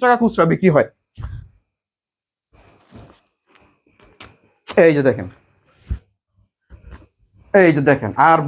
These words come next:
বরাবরের মতো তো অফার তো আছে, এই পাঁচশো গজে কুরিয়ার চার্জ সম্পূর্ণ ফ্রি কিন্তু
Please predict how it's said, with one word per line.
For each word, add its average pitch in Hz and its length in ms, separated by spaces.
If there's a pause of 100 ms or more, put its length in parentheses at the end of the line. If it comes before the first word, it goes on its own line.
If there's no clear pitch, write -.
(100)
বরাবরের 214 440
মতো 202 160
তো 196 100
অফার 196 240
তো 208 100
আছে, 208 160
এই 202 100
পাঁচশো 196 280
গজে 196 240
কুরিয়ার 202 280
চার্জ 190 220
সম্পূর্ণ 190 300 (140)
ফ্রি 185 120 (100)
কিন্তু 190 180